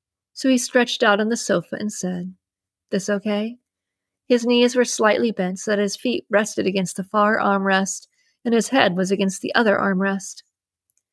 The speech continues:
As she'd studied his behavior, she realized that he still didn't suspect her. This wasn't some sort of trap.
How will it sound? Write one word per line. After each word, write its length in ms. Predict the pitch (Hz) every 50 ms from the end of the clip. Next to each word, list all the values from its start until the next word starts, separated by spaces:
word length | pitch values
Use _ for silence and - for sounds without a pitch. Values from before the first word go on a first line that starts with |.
| _ _ _ _ _ _ _ _ _ _
As 140 | - 226 214
she'd 180 | - - 240 -
studied 360 | - - 277 269 254 220 -
his 120 | 185 180
behavior, 760 | - - 190 208 208 220 233 214 190 175 175 175 175 185 - _ _ _ _ _ _ _
she 180 | - - - 226
realized 580 | 214 214 220 220 196 180 170 165 170 170 -
that 120 | - 175 170
he 120 | 190 214
still 300 | 196 - - - 226 220
didn't 240 | 185 175 196 - 190
suspect 540 | - - 196 - - - 208 208 202 - -
her. 320 | 190 180 175 170 180 - _ _ _ _ _ _ _ _ _ _ _ _ _ _ _ _ _ _ _ _ _
This 220 | - 247 247 - -
wasn't 340 | 240 220 226 196 - - -
some 180 | - 202 208
sort 280 | - - - 220 208 202
of 100 | 202 -
trap. 460 | - - 208 202 196 214 - _